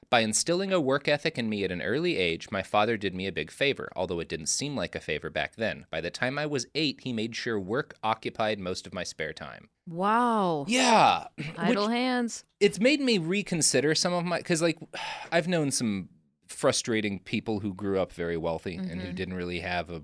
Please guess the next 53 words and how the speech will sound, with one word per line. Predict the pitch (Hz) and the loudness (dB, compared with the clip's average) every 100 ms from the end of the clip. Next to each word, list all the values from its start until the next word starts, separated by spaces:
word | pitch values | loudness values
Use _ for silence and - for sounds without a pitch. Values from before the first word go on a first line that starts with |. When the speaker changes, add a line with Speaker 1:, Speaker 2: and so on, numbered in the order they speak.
| - | -6
Speaker 1:
realistic | 95 92 92 - 95 | -4 -4 -6 -6 -6
understanding | 90 82 - 87 85 80 | -6 -8 -8 -8 -8 -10
of | 78 | -6
hard | 95 82 | -6 -4
work | 92 143 135 - | -2 0 0 -2
or | 98 | -6
what, | 110 131 | -4 -2
how | 190 | 0
Speaker 2:
Right. | 165 | 0
Speaker 1:
difficult | 135 113 110 | 0 -2 -4
it | 101 98 | -4 -4
is | - | -2
to | 104 | -2
have | 98 | -2
to, | 95 | -2
like, | 87 | -6
make | 92 92 - | -4 -6 -4
rent | 92 101 101 | -6 -6 -6
and | 95 90 | -10 -10
pay | - 92 | -4 -4
for | - | -4
your | 87 80 | -8 -4
Speaker 2:
Yeah. | 95 330 | -2 0
Speaker 1:
healthcare | 110 107 | 0 -2
and | 104 | -4
shit. | - 123 - - - _ - | -2 -2 -4 -20 -20 _ -4
So | - 165 | 4 4
a, | 135 - | 4 4
a | |
lot | 151 180 | 6 6
of | 160 | 4
me | 135 | 2
has | 117 | 2
always | 107 98 | 2 2
thought | 107 98 | 2 2
if | 120 - | -2 -2
these | 123 123 117 - | 0 0 -2 -6
rich | 113 123 - - | 0 0 0 -4
parents | - 127 92 - - - | 0 0 -2 -4 -8 -10
would | 87 - 87 | -6 -4 -4
Speaker 2:
Mm-hmm. | 101 | -4
Speaker 1:
instill | 101 - - 120 | -2 0 2 2
in | 117 107 | 2 2
their | 101 | 2
kids | - 120 104 92 | 2 0 0 0
some | - - 123 123 | 0 0 0 -2
sort | 117 - 113 98 | -4 -2 -2 -2
of | 85 | -4
respect | 95 - - 92 - | -6 -6 0 0 0
for | - 101 | -6 -6
what | 87 95 | -2 -2
it | 82 | -4
takes, | - 92 92 - | -4 -4 -4 -6